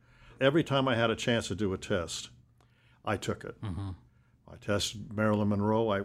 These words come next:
Speaker 1: I did her test 'cause she was under contract at the studio at that
Speaker 2: So
Speaker 1: time.
Speaker 2: when she, you, you, the test was with her coming, about coming to the studio, or about
Speaker 1: Her, uh, testing her to see if they wanted to, if they wanted to put her under
Speaker 2: Wow.
Speaker 1: contract. Yeah, I,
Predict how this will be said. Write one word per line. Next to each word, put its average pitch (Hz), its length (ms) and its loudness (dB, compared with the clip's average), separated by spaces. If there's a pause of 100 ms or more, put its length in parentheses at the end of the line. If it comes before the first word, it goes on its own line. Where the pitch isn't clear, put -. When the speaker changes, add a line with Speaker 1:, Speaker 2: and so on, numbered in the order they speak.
(100)
Speaker 1:
I 104 60 -10
did 98 200 -4
her 104 120 0
test 104 380 -6
'cause 98 100 -8
she 117 180 0
was 104 140 -2
under 98 160 -4
contract 92 520 -8
at 92 80 -16
the 98 120 -18
studio 92 380 -8
at - 80 -16
that 90 60 -6
Speaker 2:
So 127 160 0
Speaker 1:
time. 117 100 2
Speaker 2:
when 110 160 2
she, - 240 -2
you, 123 360 0
you, 123 160 -6
the 117 120 -2
test 127 400 2
was 110 320 -2 (220)
with 117 200 -6
her 113 640 6
coming, 117 320 0
about 110 260 2
coming 117 280 0
to 117 80 -6
the 107 100 -4
studio, 165 500 0
or 120 200 2
about 113 460 2 (260)
Speaker 1:
Her, 123 100 0 (220)
uh, 135 80 -2 (100)
testing 123 400 2
her 113 160 4
to 107 100 2
see 113 280 4
if 107 120 2
they 113 140 2
wanted 104 340 0
to, 98 300 -2 (240)
if 101 160 -4
they 110 80 0
wanted 104 220 0
to 95 80 -4
put 104 160 -2
her 98 120 -2
under 92 140 -4
Speaker 2:
Wow. 95 60 -4
Speaker 1:
contract. 117 500 0
Yeah, 98 340 -8
I, 92 120 -8